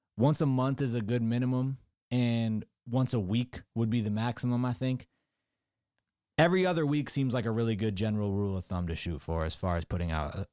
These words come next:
a, a song. Um, and I mean, we're talking about a creative process here, so obviously it's not as easy as just finishing a homework assignment. Like, "Hey, I gotta get one of these out every two weeks." Trust me, if, if,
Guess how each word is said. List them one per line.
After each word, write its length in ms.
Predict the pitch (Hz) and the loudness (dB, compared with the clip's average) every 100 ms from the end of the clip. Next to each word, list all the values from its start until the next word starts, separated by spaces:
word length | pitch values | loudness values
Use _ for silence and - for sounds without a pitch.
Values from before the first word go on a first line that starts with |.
| _ - | _ -16
a, 80 | - _ - | -16 _ -2
a 40 | 110 | -2
song. 320 | - 85 - - _ _ _ _ 123 | 0 -2 -4 -16 _ _ _ _ -2
Um, 460 | 117 110 98 90 - _ _ _ _ _ _ _ _ | 0 0 -2 -4 -8 _ _ _ _ _ _ _ _
and 140 | 156 160 | 2 4
I 20 | |
mean, 120 | 170 | 4
we're 80 | 175 | 2
talking 300 | 170 208 202 | 0 0 0
about 180 | 180 165 | 0 0
a 60 | 135 | 0
creative 420 | 131 135 139 - | 0 0 0 -2
process 540 | 120 127 107 87 90 | 0 0 0 -6 -4
here, 220 | 95 90 | -2 -2
so 360 | 90 113 110 104 _ _ _ _ _ _ - | -2 0 0 0 _ _ _ _ _ _ 0
obviously 480 | 135 170 160 139 147 | 2 4 2 0 0
it's 140 | 117 | 0
not 200 | 135 139 | 0 0
as 140 | 131 95 | -2 -2
easy 320 | 135 123 120 | 0 0 0
as 80 | 107 | 0
just 240 | 110 - | -2 -4
finishing 480 | - 131 123 123 117 | -2 0 0 0 -2
a 60 | 95 | 0
homework 400 | 117 107 92 92 | 0 0 -2 -4
assignment. 420 | - 92 87 82 | -4 -2 -2 -2
Like, 160 | 92 | -2
"Hey, 140 | 117 123 | 0 0
I 120 | 104 | 0
gotta 220 | 117 117 | -2 -2
get 160 | 107 113 | 0 0
one 140 | 120 | 0
of 80 | 113 | 0
these 160 | 113 117 | 0 0
out 180 | 110 | 0
every 220 | 107 101 104 | -2 -2 -4
two 200 | - 104 | -2 0
weeks." 340 | 107 90 - | 0 -2 -6
Trust 260 | - 139 101 | -2 -2 0
me, 160 | 90 | -2
if, 100 | 98 | -2
if, 200 | 104 107 | -2 -4